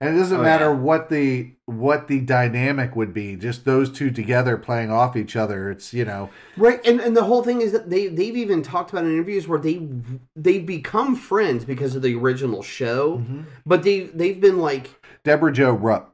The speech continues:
Speaker 2: Rupp, thank you.
Speaker 1: By the way, yes.
Speaker 2: Where they, but they've never, but they've stayed friends, and they're just like, yeah, as soon as we start, started filming this, they were, they, they just fell back into their old school
Speaker 1: Yeah.
Speaker 2: shit.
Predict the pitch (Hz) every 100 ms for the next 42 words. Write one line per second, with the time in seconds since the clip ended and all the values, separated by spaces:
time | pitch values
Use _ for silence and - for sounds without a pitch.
0 | _ _ _ 143 156 - - - 151 127
1 | 113 76 - _ - 98 90 82 87 90
2 | 156 156 160 143 131 - 165 175 175 180
3 | - 170 156 170 175 175 185 180 156 160
4 | 147 127 - - 160 185 - 185 185 165
5 | 151 160 151 156 131 147 135 127 _ _
6 | 160 202 139 151 - 208 214 170 190 -
7 | 185 175 151 - 170 160 127 156 151 156
8 | 139 156 156 160 151 156 165 160 151 147
9 | 151 135 - 151 131 120 127 127 151 143
10 | 156 139 110 127 147 - 175 190 120 151
11 | 147 -